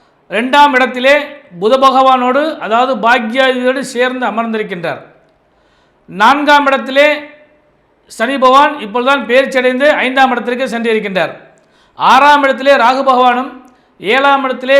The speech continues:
குரு பகவானும், பன்னெண்டாம் இடத்திலே கேது பகவானும் அமர்ந்திருக்கின்றார்கள். மூன்றாம் இடத்திலே வலுவான சூரிய பகவானோடு சப்தமாதிபதியாகிய செவ்வாயும் இணைந்து இருக்கிறார்கள்.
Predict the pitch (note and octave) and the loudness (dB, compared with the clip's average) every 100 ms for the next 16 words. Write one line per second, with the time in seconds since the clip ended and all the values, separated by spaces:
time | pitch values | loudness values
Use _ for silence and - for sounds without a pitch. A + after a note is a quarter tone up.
0 | A#3 A#3+ C4 A#3+ B3+ A#3+ A3+ C4 - - | 2 -4 -4 0 2 2 0 -4 -10 -20
1 | _ _ _ _ _ - A3 C4+ D4 C#4+ | _ _ _ _ _ -6 -4 2 4 2
2 | C4+ A3+ C4 C#4+ C#4+ D4 - A3+ C4 C#4 | 0 -2 0 2 0 -6 -14 -2 0 2
3 | A#3+ A3+ B3 B3+ C#4 G#3+ A#3 A3+ G#3+ G3 | 0 -2 0 0 0 -2 -4 -4 -4 -6
4 | F#3 D#3+ C3+ A2+ - _ _ _ _ _ | -6 -6 -8 -16 -20 _ _ _ _ _
5 | _ _ F3 A#3+ C4+ C4+ C4 B3 A#3+ G#3+ | _ _ -8 -6 -2 2 2 2 -2 -4
6 | A#3 C#4 C#4 - - _ C#3+ F#3+ A#3+ B3+ | 0 0 0 -8 -20 _ -4 -2 0 0
7 | B3+ B3+ B3+ C#4+ D4+ D4+ - _ - B3+ | 2 2 0 -2 -4 -12 -20 _ -10 -6
8 | C4+ C4 A#3+ A#3+ B3 B3 A#3+ B3 C4+ C#4 | -4 -2 0 0 0 0 0 -2 -2 0
9 | D#4+ F4 - _ - G#3 G3+ G#3+ C4 B3+ | -2 -6 -16 _ -8 -6 -4 -4 0 0
10 | B3+ A#3+ A3+ A3+ A#3 A#3+ B3+ C#4+ C4 - | 0 -2 -6 -4 -4 -4 -6 -6 -8 -10
11 | G#3+ G#3+ B3+ B3+ C4 D4 B3 G3+ B3 C4 | -10 -6 -2 -2 -4 -8 -8 -6 -6 -6
12 | B3 A3 A3 A3+ A3 C4 | -8 -10 -8 -6 -4 -6